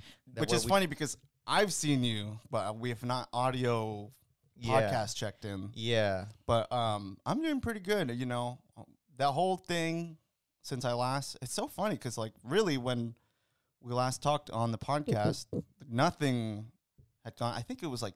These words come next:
Speaker 2: rumblings of, like, kind of like, "Oh, yeah, this stuff's happening overseas."
Speaker 1: Yeah.
Speaker 2: But nothing really, um, like, happened. So,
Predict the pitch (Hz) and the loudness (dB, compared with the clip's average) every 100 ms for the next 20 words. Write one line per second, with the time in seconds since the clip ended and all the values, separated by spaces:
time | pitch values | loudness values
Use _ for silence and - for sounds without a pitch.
0 | 92 113 139 190 208 226 247 233 - _ | -10 0 0 2 -2 -2 -4 -8 -14 _
1 | _ _ _ _ _ _ _ 107 117 107 | _ _ _ _ _ _ _ -16 -8 -8
2 | - 123 123 110 107 - 208 208 190 147 | -6 -4 -4 -2 -4 -4 -8 -8 -8 -10
3 | - 147 143 156 151 135 131 127 120 - | -10 -8 -8 -8 -8 -8 -8 -8 -10 -10
4 | 131 139 107 110 127 123 110 95 101 123 | -8 -8 -8 -6 -2 2 2 -2 -2 0
5 | 104 120 143 - 147 117 120 135 139 131 | 4 4 4 4 2 4 4 4 4 2
6 | 120 110 107 107 - _ _ _ _ _ | 2 0 -4 -8 -14 _ _ _ _ _
7 | - 98 95 90 - 113 _ _ _ _ | -4 -2 -2 -6 -8 -14 _ _ _ _
8 | 107 - 123 127 110 90 78 - _ _ | -18 -6 -4 -2 -2 -4 -8 -16 _ _
9 | _ _ _ _ 101 95 | _ _ _ _ -4 -4